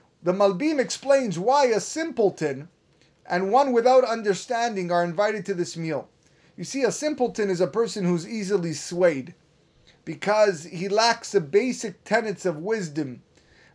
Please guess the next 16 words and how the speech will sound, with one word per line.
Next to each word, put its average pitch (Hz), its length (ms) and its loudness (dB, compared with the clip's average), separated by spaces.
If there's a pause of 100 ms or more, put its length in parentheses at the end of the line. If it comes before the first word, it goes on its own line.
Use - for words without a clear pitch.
(120)
But 151 80 -6
once 254 320 2
he 262 100 0
acquires 233 640 2
wisdom, 180 500 0
which 175 180 -4
is 185 140 -4
the 175 140 4
lechem, 196 500 0
the 160 80 -6
bread 208 540 2 (260)
mentioned 202 380 -2
in 185 60 -4
the 185 80 0
next 208 280 -2
pasuk, 185 460 0